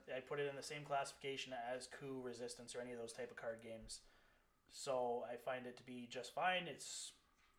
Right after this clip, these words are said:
well designed, the art looks good, everything's good. Uh, to be honest, even the whole front of it, Secret Agent reminded me of, and that's why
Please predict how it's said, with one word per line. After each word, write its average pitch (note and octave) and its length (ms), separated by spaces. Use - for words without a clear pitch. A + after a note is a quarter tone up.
well C3+ 200
designed, D3+ 420
the B2 100
art C3 160
looks B2 160
good, D3+ 240
everything's C3 340
good. D3 260
Uh, G#2+ 300
to - 80
be C3 120
honest, C#3 280
even C#3 140
the C3+ 80
whole C3 180
front C#3+ 300
of C#3+ 80
it, C#3+ 160
Secret C#3+ 340
Agent C#3+ 320
reminded C3 520
me C#3+ 180
of, C#3 240
and B2 100
that's A#2 180
why B2 120